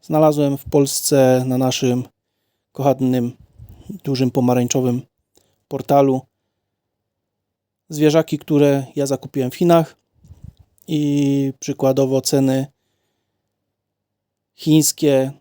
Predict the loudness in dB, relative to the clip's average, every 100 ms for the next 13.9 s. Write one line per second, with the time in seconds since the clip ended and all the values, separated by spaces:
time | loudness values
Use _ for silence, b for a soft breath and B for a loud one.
0 | _ -12 -4 -2 -2 -2 2 2 2 0
1 | 0 0 0 -2 -10 -14 -18 -18 -20 _
2 | _ _ _ -12 -8 -4 -4 -6 -6 -6
3 | -8 -6 -6 -4 -8 -8 -10 -14 _ _
4 | _ _ _ _ _ -10 -4 -2 -2 -2
5 | -4 -8 -6 -8 -8 -6 0 2 2 -2
6 | -8 _ _ _ _ _ _ _ _ _
7 | _ _ _ _ _ _ _ -4 0 0
8 | 0 -2 -4 -2 -2 -2 -2 -6 -6 _
9 | _ _ _ _ _ _ _ -12 -2 2
10 | 2 2 -2 -2 -6 _ _ _ -10 -2
11 | -2 -2 -4 -4 -2 0 0 0 -2 -4
12 | -2 -2 0 -2 -2 -4 -4 -4 -4 -4
13 | -4 -6 -6 -10 -4 -4 -2 -2 -4